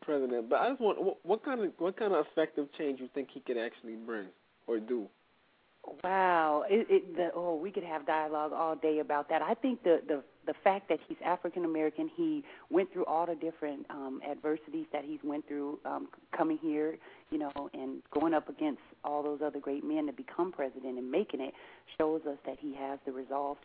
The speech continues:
Speaker 2: He, he's smart, he's intelligent, he's calm, even in the face of crisis. And I think the changes that he's gonna be able to make is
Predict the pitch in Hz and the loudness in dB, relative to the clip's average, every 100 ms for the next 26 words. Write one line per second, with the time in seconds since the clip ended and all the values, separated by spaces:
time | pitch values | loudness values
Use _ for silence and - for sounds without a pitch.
0 | _ _ - 139 - 139 135 - 151 135 | _ _ -6 -6 -6 -6 -6 -6 -8 -10
1 | 123 - - - - 160 147 165 - 147 | -10 -20 -20 -20 -4 0 2 2 -2 -8
2 | - - 143 147 - 160 139 135 - 147 | -8 -2 0 0 -2 -6 -6 -10 -2 -2
3 | 147 139 160 - - _ 151 143 143 139 | 0 -2 -6 -10 -20 _ -4 -2 -2 -2
4 | - 139 - 135 147 143 147 175 185 - | -4 -4 -6 -4 0 0 -2 -6 -8 -12
5 | - 139 135 - - - 151 - 160 147 | -8 -6 -6 -8 -18 -8 -6 -2 -2 -4
6 | - 165 185 170 143 143 139 _ 143 139 | -2 0 0 -2 -4 -4 -8 _ -6 -4
7 | 135 135 143 143 143 | -4 -6 -4 -4 -6